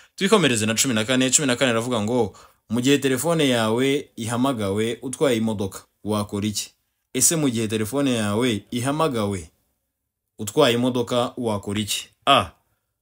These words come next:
kwitaba cyangwa guhagarara ako kanya. B, kutayitaba.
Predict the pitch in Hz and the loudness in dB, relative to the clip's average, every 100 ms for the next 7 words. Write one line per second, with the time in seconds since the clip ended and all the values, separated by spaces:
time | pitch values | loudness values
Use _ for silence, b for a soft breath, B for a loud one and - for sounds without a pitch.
0 | _ - 160 165 143 151 160 156 160 156 | _ -2 2 4 4 4 2 0 2 4
1 | 156 151 - 95 123 143 127 117 117 113 | 4 2 -4 -4 -2 0 2 2 2 0
2 | 117 117 110 113 156 160 143 123 117 - | -2 -8 -8 -2 2 2 2 0 -2 -6
3 | _ _ _ _ _ _ _ _ _ _ | _ _ _ _ _ _ _ _ _ _
4 | _ _ _ - 95 127 110 90 _ _ | _ _ _ -16 -2 0 0 -4 _ _
5 | _ _ _ _ _ - - 160 151 120 | _ _ _ _ _ -2 6 6 6 2
6 | 104 92 | -2 -2